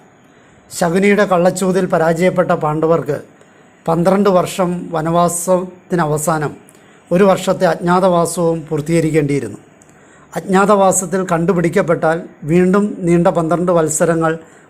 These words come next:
വനവാസവും ഒരു കൊല്ലത്തെ അജ്ഞാതവാസവും എന്ന ചക്രം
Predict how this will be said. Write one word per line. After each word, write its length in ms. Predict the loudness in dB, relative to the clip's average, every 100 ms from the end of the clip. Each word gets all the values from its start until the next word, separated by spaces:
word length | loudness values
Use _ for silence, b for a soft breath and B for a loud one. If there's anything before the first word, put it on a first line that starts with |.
| -6
വനവാസവും 800 | -2 2 2 2 0 -2 -2 -2
ഒരു 100 | 0
കൊല്ലത്തെ 340 | 2 0 -2
അജ്ഞാതവാസവും 840 | -4 -2 0 2 2 2 0 -2 0
എന്ന 120 | -4
ചക്രം 480 | -4 -4 -2 -4